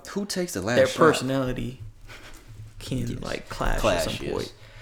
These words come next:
Speaker 1: Who takes it? It has to be LeBron taking the last shot. But I don't know, bro. Westbrook, man, I don't know. I, I don't know how it's gonna work. You p-, and you add Carmelo in the mix now too. I don't know how it's gonna work, but I do
Speaker 2: Oh,
Speaker 1: think
Speaker 2: shit, Clay's back. I forgot. Clay's gonna be back this season, right?
Speaker 1: Clay's coming back.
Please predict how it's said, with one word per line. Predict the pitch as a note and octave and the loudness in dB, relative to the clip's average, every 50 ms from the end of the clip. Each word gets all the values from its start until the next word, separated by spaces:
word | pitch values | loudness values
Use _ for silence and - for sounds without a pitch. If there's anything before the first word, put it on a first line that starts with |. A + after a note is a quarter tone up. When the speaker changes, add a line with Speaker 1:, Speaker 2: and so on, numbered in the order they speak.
| - - - - | -20 -20 -12 -4
Speaker 1:
Who | - G3+ | -4 -4
takes | G3 - F#3 F3 E3+ | 2 2 2 2 2
it? | F#2+ - | -2 -4
It | G2 | -2
has | G2+ G2 F2 | -2 -2 -2
to | - D#2+ | -4 -6
be | D#2 C#2 | -10 -10
LeBron | B1 - B1 B1+ C2+ A1+ - | -8 -8 -8 -6 -6 -8 -10
taking | - G1+ - - G1+ | -12 -14 -16 -16 -16
the | |
last | G#1 A1 G#1+ - | -14 -14 -14 -14
shot. | - - G1+ G1+ - - - - - - _ - - _ _ - _ - _ _ - _ _ - - - _ _ - - - - | -14 -12 -12 -14 -14 -16 -20 -20 -20 -20 _ -20 -20 _ _ -20 _ -20 _ _ -20 _ _ -20 -20 -20 _ _ -20 -20 -18 -10
But | - - - | -6 -2 2
I | G2+ B2+ A#2+ G2 | 4 6 6 6
don't | E2+ D2+ | 6 4
know, | C#2+ C2 B1+ | -2 -6 -8
bro. | C2 C#2+ C#2 C#2 | -6 -8 -8 -4
Westbrook, | C#2+ F#2 A#2 C3 B2 A#2 A2 G#2+ G2 F#2 D#2 | -2 0 2 2 0 0 0 0 0 0 -2
man, | F2 F2 D#2+ D#2+ E2 D#2+ D#2 C2+ | -4 -6 -6 -6 -6 -6 -6 -6
I | A#1+ D#2+ E2 D#2 C#2+ | -6 -6 -6 -6 -6
don't | C2 | -8
know. | B1 A#1+ A#1 - - - - - _ - _ _ | -10 -10 -12 -14 -16 -20 -20 -20 _ -20 _ _
I, | B2+ C#3+ D3+ | 8 8 10
I | - - C3+ D#3 | 10 12 12 12
don't | D#3+ D3 | 12 12
know | C3+ | 12
how | B2 A#2 A2 | 10 8 8
it's | G#2+ | 6
gonna | - G2+ F#2 | 4 0 0
work. | F#2+ F2+ D#2 D2+ | 0 0 -2 0
You | E2 G2+ A#2 | 0 -2 -2
p-, | A#2 G#2 - G2 | -2 -2 -2 0
and | G2 F#2+ F#2+ F2+ E2+ - - - - - - - - - - - | 0 0 0 -2 -6 -10 -18 -20 -20 -20 -20 -20 -20 -20 -18 -8
you | F#2 A2 C#3 C#3+ | -2 4 8 12
add | C3+ C3 C3 | 12 12 12
Carmelo | - - G#2+ G#2 B2 C3+ C#3+ D3 D3 C#3+ | 10 6 6 8 10 10 10 10 10 8
in | |
the | C#3+ C#3+ | 8 8
mix | D3 C#3+ C#3+ | 6 6 6
now | C#3+ D3 C#3 C3+ | 4 6 4 4
too. | C3 - D3+ B2+ | 4 4 4 6
I | G2+ A#2 | 6 6
don't | A2+ A2 | 6 6
know | G2+ | 4
how | G2+ G2 | 4 4
it's | F#2+ F2+ | 2 2
gonna | F2+ G2 F#2 | 0 -2 0
work, | F#2+ G2+ G2+ F#2+ E2 | 2 2 2 2 2
but | F2 F2 | 2 2
I | F2 - | 4 6
do | A#3 | 8
Speaker 2:
Oh, | B3 | 8
Speaker 1:
think | A#3+ A3 | 8 10
Speaker 2:
shit, | - - B3+ C4+ C4+ A3+ - - | 8 8 8 10 8 8 8 6
Clay's | - A3+ B3+ C#4 C#4 G#3+ | 6 8 8 8 8 8
back. | E3 E3 C3+ B2+ B2+ | 8 6 6 6 4
I | D#3+ | 0
forgot. | - F#3+ G3 A#3 G#3 - - | 0 2 4 4 4 4 2
Clay's | - G#3 A3 B3 A3+ | 2 2 4 4 4
gonna | F#3+ D#3+ | 2 0
be | C#3+ C#3 C#3 | 0 0 -2
back | - - - - | -2 -4 -6 -6
this | - - | -8 -6
season, | - - D3+ - C#3+ | -4 -4 -4 -4 -2
right? | E3+ G3 A3 A3 | -2 -2 -2 -2
Speaker 1:
Clay's | - F#2+ - - | -2 -4 -6 -4
coming | - E2+ D#2+ D#2 | -6 -8 -8 -8
back. | D2 D2 - - | -8 -10 -10 -12